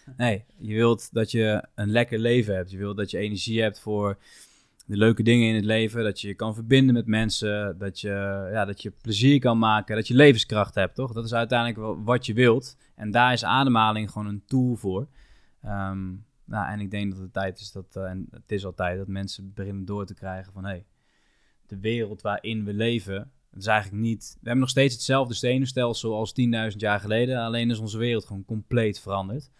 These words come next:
Speaker 2: En daardoor, eh, dat, dat is gewoon een enorme mismatch.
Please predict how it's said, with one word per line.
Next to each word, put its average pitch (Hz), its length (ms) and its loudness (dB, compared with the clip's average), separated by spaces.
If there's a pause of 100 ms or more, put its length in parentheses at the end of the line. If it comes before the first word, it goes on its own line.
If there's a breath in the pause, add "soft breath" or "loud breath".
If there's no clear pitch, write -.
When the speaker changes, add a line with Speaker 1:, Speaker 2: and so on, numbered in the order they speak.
(460 soft breath)
Speaker 2:
En 107 100 -16
daardoor, 107 400 0
eh, 101 200 -4
dat, 107 200 -10
dat 113 100 -4
is - 80 -8
gewoon 113 180 -8
een - 140 -12
enorme 113 460 0
mismatch. 107 640 -4